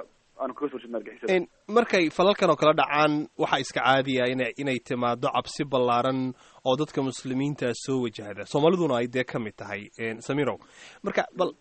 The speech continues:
Speaker 2: dadka Soomaalida ee ku nool labadan gobol ee isku, eh, labadan dal ee isku dheggan ee Sweden iyo Denmark,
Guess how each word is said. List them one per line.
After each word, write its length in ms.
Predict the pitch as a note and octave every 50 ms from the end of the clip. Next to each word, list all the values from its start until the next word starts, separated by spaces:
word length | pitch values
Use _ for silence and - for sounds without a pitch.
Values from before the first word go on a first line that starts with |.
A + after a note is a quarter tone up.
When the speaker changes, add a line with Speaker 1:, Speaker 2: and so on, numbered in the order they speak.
| _ _ -
Speaker 2:
dadka 280 | G3+ A3 - - G#3 F#3+
Soomaalida 480 | - - F#3 F3 F3 F#3+ G3 F#3+ F3+
ee 60 | F3
ku 120 | D#3 - -
nool 200 | F#3+ F#3 E3+ E3
labadan 260 | D#3+ E3 F3 E3 D3
gobol 240 | C3+ C3+ C#3+ D#3+ D#3+
ee 60 | C#3
isku, 260 | B2+ A#2+ - - - D#3+
eh, 80 | C#3+
labadan 540 | C#3 C#3+ C#3 C#3 D3+ D#3+ F3+ F#3+ F3 D3+ C#3
dal 180 | C3 D#3+ E3 D#3+ C#3
ee 20 | B2+
isku 240 | - - - - E3+
dheggan 320 | C#3+ C3+ B2 A#2+ C#3 C#3+ C3+
ee 100 | A#2+ A#2
Sweden 340 | - - D#3+ D#3 D3 C3 B2
iyo 120 | A#2+ A#2
Denmark, 540 | A#2+ C3+ C#3+ C#3 A2+ G2 G2 F#2+ - - -